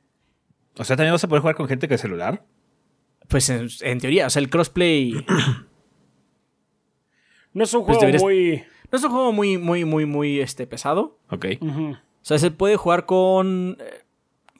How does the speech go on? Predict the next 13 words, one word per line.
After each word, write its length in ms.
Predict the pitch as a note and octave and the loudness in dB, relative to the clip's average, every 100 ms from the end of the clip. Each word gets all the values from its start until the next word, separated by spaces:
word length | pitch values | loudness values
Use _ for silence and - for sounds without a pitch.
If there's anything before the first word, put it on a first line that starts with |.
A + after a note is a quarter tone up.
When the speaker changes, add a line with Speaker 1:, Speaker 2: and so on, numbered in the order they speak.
| _ - | _ -2
Speaker 2:
¿cuántos 300 | C#3 A3+ - | 0 0 -2
botones 380 | - D#3 F3+ - | -2 0 0 -2
tiene 160 | F#3+ F3+ | -2 -2
el 100 | E3 | 0
Game 180 | D#3 D#3 | -2 0
Boy 720 | D#3 D3+ D3 C3+ B2+ A#2+ A2+ | 0 2 0 0 -2 -4 -6
Advance? 320 | B2 C#3+ E3 | -6 -4 -2
Tiene 160 | E3+ D3+ | -2 0
dos, 240 | F#3 B2 | 0 0
¿no? 200 | D3 C4+ C#3+ | -2 -2 -2
A 100 | C3+ | 0
y 60 | |
B. 320 | C#3+ D3+ - | 2 0 -4